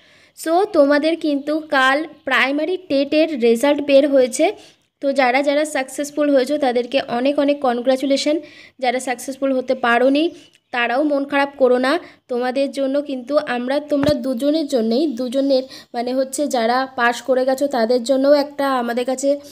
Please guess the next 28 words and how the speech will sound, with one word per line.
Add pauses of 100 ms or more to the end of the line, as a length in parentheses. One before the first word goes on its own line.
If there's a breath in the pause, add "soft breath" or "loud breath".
(420 loud breath)
বিশাল
বড়
খবর
আছে
এবং
যারা
পাশ
করেনি
তাদের
জন্যও
আছে। (380 loud breath)
সুতরাং
ভিডিওটি
সম্পূর্ণ
দেখো, (260 loud breath)
আমি
সম্পূর্ণ
তোমাদেরকে
কিন্তু
হেল্প (120)
করব
এই
বিষয়ে। (420 loud breath)
তো
চলো (760)
প্রথমে
যেটা
আসি